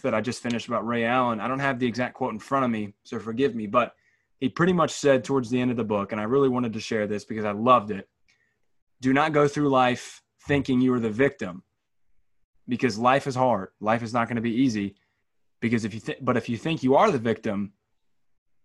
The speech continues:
that is what you will end up being." How does that resonate with you?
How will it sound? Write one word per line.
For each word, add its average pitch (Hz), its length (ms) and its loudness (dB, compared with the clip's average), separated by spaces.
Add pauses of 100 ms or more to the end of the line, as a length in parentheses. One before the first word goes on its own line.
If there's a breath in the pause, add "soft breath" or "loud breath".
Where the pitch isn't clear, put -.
(120)
that 131 260 2
is 113 120 -4
what 123 160 0
you 120 100 2
will 110 100 0
end 107 160 -2
up 98 140 -4
being." 104 340 -10 (1700)
How 127 120 0
does 123 100 0
that 123 100 0
resonate 117 320 -4
with 101 120 -10
you? 98 180 -6